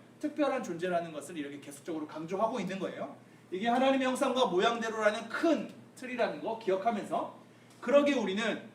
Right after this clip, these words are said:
모든 피조물이 다 하나님을 드러내야 하지만 우리가 최고의 계시, 최고로 하나님을 잘 드러낼 수 있는 존재다라는 거죠. 자, 그러나 하나님을 반영하고 드러내고 하나님과 유일하게 관계를 맺는 특별한 존재인데, 그러나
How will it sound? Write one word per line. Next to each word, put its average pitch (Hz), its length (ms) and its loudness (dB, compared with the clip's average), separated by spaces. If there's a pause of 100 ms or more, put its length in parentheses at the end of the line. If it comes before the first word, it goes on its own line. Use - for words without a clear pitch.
(380)
모든 254 380 2
피조물이 254 560 -2
다 208 180 -2
하나님을 240 480 0
드러내야 185 460 -2
하지만 180 380 -2 (460)
우리가 226 480 -2
최고의 294 480 2
계시, 175 400 -8 (380)
최고로 262 460 -2
하나님을 226 420 0
잘 170 280 -6
드러낼 196 400 -4
수 220 160 -10
있는 202 220 -8
존재다라는 156 640 -10
거죠. 127 240 -12 (440)
자, - 260 4
그러나 233 580 8 (800)
하나님을 269 720 4
반영하고 240 840 2
드러내고 208 760 -2
하나님과 233 540 -4
유일하게 214 560 -6
관계를 196 500 -8
맺는 196 640 -6
특별한 285 480 -4
존재인데, 190 720 -4
그러나 214 580 0